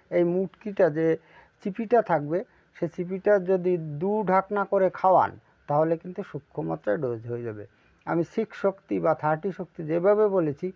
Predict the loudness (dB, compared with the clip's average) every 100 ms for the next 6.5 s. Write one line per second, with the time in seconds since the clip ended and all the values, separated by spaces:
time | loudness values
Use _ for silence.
0 | _ _ -18 -14 0 2 4 4 2 4
1 | 4 4 0 _ _ _ -2 2 2 2
2 | -4 -2 -2 0 2 2 2 0 0 -2
3 | -2 0 2 4 6 6 6 2 0 0
4 | 2 2 4 2 -2 _ _ -4 -2 -2
5 | -4 -6 -6 -6 -4 -2 0 -2 -6 -6
6 | -8 -8 -10 -10